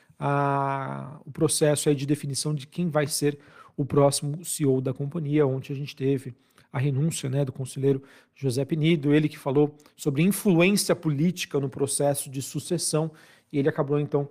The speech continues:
fazendo uma carta de renúncia, e isso acaba pesando bastante pra companhia. É, e a Petrobras, pessoal, a Petrobras que ainda segue a novela em torno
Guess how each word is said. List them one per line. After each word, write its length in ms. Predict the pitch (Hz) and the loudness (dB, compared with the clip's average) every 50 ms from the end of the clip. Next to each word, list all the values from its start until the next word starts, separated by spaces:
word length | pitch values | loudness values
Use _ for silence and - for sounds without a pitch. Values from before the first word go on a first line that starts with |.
| - _ | -10 _
fazendo 300 | _ - 143 127 143 143 | _ -6 -6 -4 -2 -2
uma 160 | 143 143 143 139 | 0 0 -2 -2
carta 300 | - - 139 123 - 143 | -2 -4 -4 -4 -4 -8
de 100 | 139 143 | -6 -2
renúncia, 420 | 139 156 147 139 143 135 - - | -2 -2 -2 -2 -4 -4 -6 -6
e 40 | 143 | -8
isso 160 | 131 - 156 | -6 -6 -10
acaba 280 | 131 - - 135 139 143 | -10 -8 -6 -4 -4 -4
pesando 360 | - 151 143 120 135 139 139 | -2 -2 -4 -4 -4 -6 -4
bastante 480 | 139 151 143 - - - 135 131 - | -2 -2 -2 -4 -4 -6 -6 -6 -6
pra 140 | - - 135 | -8 -10 -10
companhia. 640 | 131 - 135 127 117 - 135 117 107 104 107 107 110 _ _ _ _ - - - - - - _ _ - | -8 -6 -6 -6 -6 -6 -8 -8 -8 -12 -14 -16 -18 _ _ _ _ -20 -20 -20 -20 -20 -20 _ _ -4
É, 260 | - 151 151 156 175 | 0 2 2 2 2
e 140 | 185 202 226 | 0 0 0
a 60 | 247 | 2
Petrobras, 580 | 247 277 269 320 330 330 294 240 185 165 156 - | 2 2 4 4 4 4 6 6 4 4 2 0
pessoal, 340 | - 147 135 - - 143 | -2 -2 -2 0 2 0
a 40 | 131 | 0
Petrobras 540 | 117 151 151 - 160 139 139 147 165 160 - | 0 -2 -2 -2 -2 0 2 2 2 2 0
que 100 | - 156 | 0 0
ainda 240 | 143 143 151 151 139 | 0 0 2 0 0
segue 380 | - - - 156 156 160 156 | 0 2 2 2 4 4 4
a 40 | 156 | 2
novela 560 | 143 139 127 104 135 147 165 175 165 156 127 - _ _ _ _ _ | 2 2 0 0 0 2 2 4 2 2 0 -6 _ _ _ _ _
em 120 | - 143 131 | -10 -10 -8
torno 480 | - - 151 151 151 143 143 139 113 | -2 4 6 6 6 6 4 0 -2